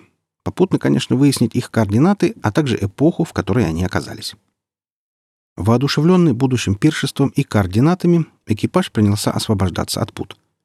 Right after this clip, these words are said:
Алла бодро распотрошила облегающий кокон наручным хронометром, под хромированным ободком которого, кроме центра управления корабельной артиллерии, скрывалась дисковая хромомолибденовая пила. Сева замотал головой, раскручивая прилипший к паутине сырник,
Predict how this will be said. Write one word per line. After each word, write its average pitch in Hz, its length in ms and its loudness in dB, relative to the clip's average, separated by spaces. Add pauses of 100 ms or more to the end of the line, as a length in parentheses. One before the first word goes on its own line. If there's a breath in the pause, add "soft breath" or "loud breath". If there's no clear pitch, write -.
(340)
Алла 170 260 2
бодро 113 360 0
распотрошила 110 680 -2
облегающий 107 540 0
кокон - 380 -2
наручным 107 440 0
хронометром, 160 640 0 (280 soft breath)
под 113 120 -2
хромированным 117 600 2
ободком 101 420 0
которого, 143 460 0 (100)
кроме 95 240 2
центра - 340 -6
управления 98 460 0
корабельной 98 440 -2
артиллерии, 156 560 0
скрывалась 135 520 0
дисковая 139 480 0
хромомолибденовая 107 1000 2
пила. 110 280 0 (680)
Сева 120 300 0
замотал 101 380 2
головой, 104 480 2 (100)
раскручивая - 580 -4
прилипший 110 480 -2
к - 80 -20
паутине 101 380 0
сырник, 135 440 0